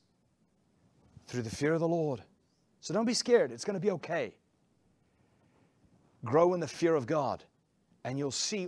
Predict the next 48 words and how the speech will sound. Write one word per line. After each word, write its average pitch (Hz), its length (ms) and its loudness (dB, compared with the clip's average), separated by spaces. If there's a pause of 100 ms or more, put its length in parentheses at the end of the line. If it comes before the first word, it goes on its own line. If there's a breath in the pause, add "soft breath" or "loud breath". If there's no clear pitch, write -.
all 208 260 4
these 226 240 -4
things 196 300 -2
that 131 180 -4
you, 220 360 -2 (300 soft breath)
you 240 180 -2
simply 214 540 -2 (320 soft breath)
don't 220 340 8 (340)
want 143 360 2
to 226 100 -4
give 220 200 0
up 233 140 -2
because 175 380 -4
you 160 120 -2
love 202 300 4
it, 269 200 0 (240 soft breath)
but 143 180 -6
you 175 80 0
wish 147 420 2
that 175 180 -4
you 170 80 0
hate 214 260 2
it. 254 220 -6 (1120)
You 113 80 -8
follow 156 240 4
what 170 100 4
I'm 156 60 -4
saying? - 220 0 (720 soft breath)
<laughs> 147 100 -6 (380 soft breath)
I 220 180 12
mean, 226 200 8
I 233 180 12
wish 233 320 10
I 196 240 8
hated 175 260 4
my 151 140 2
sin, 147 280 -4
but 196 120 4
I 208 100 6
love 220 220 6
my 220 140 4
sin 220 240 -2
so 233 180 2
much 214 220 2
I 202 80 -2
can't 185 240 2
quit 190 180 2
it. 113 100 -6